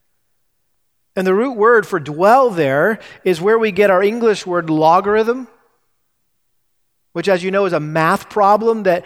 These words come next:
requires sustained concentration to figure out.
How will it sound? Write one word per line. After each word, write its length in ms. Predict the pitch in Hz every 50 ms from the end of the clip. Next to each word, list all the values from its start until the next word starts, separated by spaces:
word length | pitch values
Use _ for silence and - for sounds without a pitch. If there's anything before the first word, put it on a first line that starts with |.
| - -
requires 580 | - 175 175 - - 202 190 190 196 202 180 -
sustained 840 | - 196 165 - - - - - - 196 196 202 214 220 214 208 -
concentration 960 | - - 202 196 202 190 - - 190 175 - - 180 175 185 190 - - 190
to 60 | 170
figure 340 | - - 185 180 170 170 156
out. 280 | 147 147 170 214 -